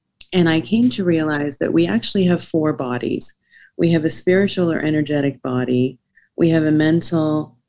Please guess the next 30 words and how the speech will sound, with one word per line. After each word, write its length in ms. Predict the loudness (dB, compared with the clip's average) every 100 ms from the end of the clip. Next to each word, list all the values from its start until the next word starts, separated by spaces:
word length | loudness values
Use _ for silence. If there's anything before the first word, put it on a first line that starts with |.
| _ -2
an 80 | 0
emotional, 760 | 2 2 0 -2 -2 2 2
and 200 | 0 -2
a 80 | -4
physical 540 | -4 -2 0 -2 -6 -8
body. 440 | -8 -8 -10 -8
Now, 180 | -2 2
most 260 | 4 2 2
people 280 | 0 0
think 360 | -2 0 0 -2 -6
of 360 | -4 -4 -4 -6
the 80 |
physical 440 | -4 -2 -2 -6 -6
body 340 | -6 -6 -4
in 100 | -6
terms 320 | -8 -8 -8
of 140 | -8 -8
nutrition 760 | -8 -6 -8 -6 -4 -4 -4 -8
and 140 | -8
exercise 840 | -8 -8 -12 -12 -10 -6 -6 -6 -10 _ -8
and 120 | -6
maybe 240 | -4 -6
sleep. 480 | -8 -6 -4 -4 -6 _ _ _ _ _ _ _ _ _ -2
But 340 | 0 0 -2
your 160 | 0 0
physical 540 | 0 -2 -2 -2 -4
body 440 | -4 -2 -2 -2 -2
actually 600 | -4 -4 -4 -6 -2 0
acts 420 | 0 -4 -6 -10 -12 -4
as 640 | -2 0 -2 -4 -8 -12